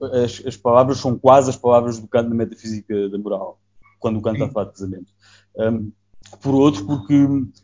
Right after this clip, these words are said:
Speaker 1: também são quase as palavras do Hegel no fragmento sobre o amor.
Speaker 2: Sim, claro.
Speaker 1: Hum, e, e por outro lado, porque o,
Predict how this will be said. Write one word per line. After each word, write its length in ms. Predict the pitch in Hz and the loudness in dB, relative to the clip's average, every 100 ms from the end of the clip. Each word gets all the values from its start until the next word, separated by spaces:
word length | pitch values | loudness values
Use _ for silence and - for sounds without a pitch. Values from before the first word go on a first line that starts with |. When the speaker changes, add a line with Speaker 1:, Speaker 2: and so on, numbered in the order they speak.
| _ | _
Speaker 1:
também 160 | 131 123 | -2 0
são 180 | 135 123 | -2 2
quase 280 | 117 127 | 4 4
as 80 | 127 | 0
palavras 400 | - 117 117 123 | 0 2 4 2
do 80 | 117 | -2
Hegel 340 | 104 110 113 | -2 -4 -4
no 300 | 110 107 101 98 | -4 -6 -10 -8
fragmento 360 | 107 101 107 101 | -6 -4 -6 -8
sobre 180 | 101 | -8
o 80 | 107 | -8
amor. 260 | 104 98 85 _ - - _ _ _ _ | -8 -8 -10 _ -20 -20 _ _ _ _
Speaker 2:
Sim, 180 | - 135 | -8 -8
claro. 260 | 135 127 120 123 120 120 | -6 -6 0 2 2 2
Speaker 1:
Hum, 200 | 117 117 - - - - _ _ _ _ _ | 0 -4 -8 -20 -20 -20 _ _ _ _ _
e, 420 | 139 147 151 135 - _ | -2 0 0 -2 -8 _
e 60 | 139 | -8
por 160 | 139 151 | -4 -2
outro 180 | 147 | 2
lado, 180 | 143 127 | 4 4
porque 420 | - - 143 143 | 2 -4 -2 -4
o, 80 | - | -8